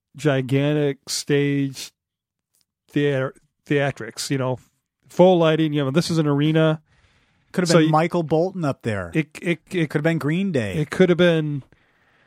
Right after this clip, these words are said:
Speaker 1: could have been Taylor Swift.
Speaker 2: Could have been. Yeah, this
Speaker 1: Could have
Speaker 2: is
Speaker 1: been.
Speaker 2: like a major
Speaker 1: Yeah.
Speaker 2: arena show.
Speaker 1: And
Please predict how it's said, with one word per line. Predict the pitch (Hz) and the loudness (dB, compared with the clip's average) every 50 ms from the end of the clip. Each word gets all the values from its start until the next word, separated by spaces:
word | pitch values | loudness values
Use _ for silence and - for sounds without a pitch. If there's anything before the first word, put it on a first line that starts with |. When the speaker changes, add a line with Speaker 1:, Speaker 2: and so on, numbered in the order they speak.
| _ _ _ _ _ _ _ _ _ _ _ _ _ _ _ _ _ | _ _ _ _ _ _ _ _ _ _ _ _ _ _ _ _ _
Speaker 1:
could | - 143 | -10 -8
have | 127 120 | -6 -6
been | 135 123 | -6 -6
Taylor | - - 131 120 120 | -6 -8 -8 -8 -8
Swift. | 113 - - - 135 113 95 - _ _ _ _ _ - | -10 -12 -12 -14 -14 -14 -16 -18 _ _ _ _ _ -4
Speaker 2:
Could | - 165 185 | -2 -2 0
have | 208 156 | 0 -2
been. | 120 101 90 87 92 - _ _ | -4 -6 -8 -10 -16 -20 _ _
Yeah, | - 135 151 147 | -4 -2 -2 -2
this | 139 143 | -2 -4
Speaker 1:
Could | 135 | -6
have | 156 | -6
Speaker 2:
is | 175 | -4
Speaker 1:
been. | 165 | -4
Speaker 2:
like | 175 175 160 | -2 -2 -2
a | 165 | -2
major | 156 151 143 139 151 151 131 139 151 147 147 147 147 139 | -2 -2 -2 -2 -2 -4 -4 -4 -4 -4 -4 -4 -6 -4
Speaker 1:
Yeah. | 127 143 139 123 127 | -2 0 0 0 0
Speaker 2:
arena | 123 135 139 147 147 143 | -2 -2 -2 -2 -4 -6
show. | - - 165 190 - 110 - _ _ - | -6 -6 -8 -8 -10 -12 -16 _ _ -4
Speaker 1:
And | 165 151 147 147 143 139 135 | 0 0 0 0 -2 -4 -8